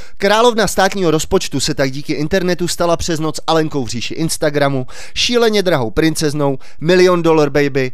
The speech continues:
a obecně královnou všech memů. Což je příjemná změna, když nám neprodlužuje schodek státního rozpočtu,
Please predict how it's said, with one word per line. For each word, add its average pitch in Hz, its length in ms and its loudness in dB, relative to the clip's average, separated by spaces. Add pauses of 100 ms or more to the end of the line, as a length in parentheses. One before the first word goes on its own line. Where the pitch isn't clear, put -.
(160)
a 147 100 -2
obecně 160 640 0
královnou 127 540 0
všech 110 240 -6
memů. 107 300 -6 (480)
Což - 260 0
je 233 60 4
příjemná 175 500 2
změna, 120 380 -4
když 104 220 -6
nám 113 180 -4
neprodlužuje 117 600 -4
schodek 135 320 -4
státního 120 420 -2
rozpočtu, 147 600 -4